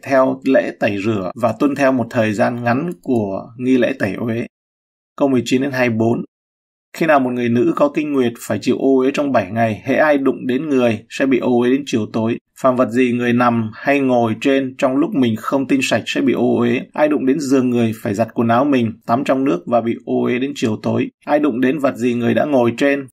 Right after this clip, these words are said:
phải giặt áo mình, tắm trong nước và bị ô uế đến chiều tối. Nếu có vật chi nơi giường hoặc trên đồ người ngồi, hễ ai đụng đến sẽ bị ô uế đến chiều tối.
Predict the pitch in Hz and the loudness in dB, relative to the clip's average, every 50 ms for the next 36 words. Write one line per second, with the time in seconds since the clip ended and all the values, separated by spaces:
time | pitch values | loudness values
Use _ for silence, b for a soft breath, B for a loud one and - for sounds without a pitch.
0 | _ _ - 113 107 101 123 117 - - 123 131 143 165 151 135 120 110 - - | _ _ -2 -2 0 2 0 -2 0 0 0 0 0 2 2 0 0 0 -2 -2
1 | 127 123 135 143 - 143 135 139 151 175 175 - 113 113 117 113 113 - - 127 | -2 -2 -2 0 -2 -2 0 0 0 -2 -2 -2 -2 -2 0 0 0 -2 0 0
2 | 127 123 123 123 123 135 147 - - 131 110 107 110 - 113 113 120 131 - _ | 2 2 2 2 0 0 -2 -2 -4 -2 -2 -2 -2 -2 -2 -2 -2 -2 -4 _
3 | - 135 147 147 - 185 - 151 - - - 165 151 151 135 127 - - 151 147 | 0 0 0 2 2 2 2 2 -2 0 0 2 2 2 0 -2 -4 -2 0 2
4 | 151 151 139 127 135 135 127 117 113 113 - 117 - _ _ - 151 143 143 143 | 4 4 4 4 4 2 2 2 0 0 0 0 -2 _ _ 0 0 0 0 0
5 | - - - 139 135 127 123 120 117 113 110 - _ _ _ _ 127 120 120 120 | -4 -6 -4 0 2 2 4 4 2 0 -2 -6 _ _ _ _ -2 -2 0 0
6 | 120 120 120 117 113 110 113 - 139 139 143 143 147 143 135 123 127 127 123 131 | 2 2 2 2 0 -2 -6 -4 0 2 2 4 4 4 2 0 2 0 2 2
7 | 135 165 175 - - - 139 123 113 - 131 123 120 117 117 120 117 127 135 - | 2 0 -2 -2 -2 0 0 0 0 0 0 2 2 4 2 2 2 0 -2 -2
8 | - 131 113 110 - - 113 113 120 139 | -2 -4 -4 -2 -2 -2 0 0 0 -2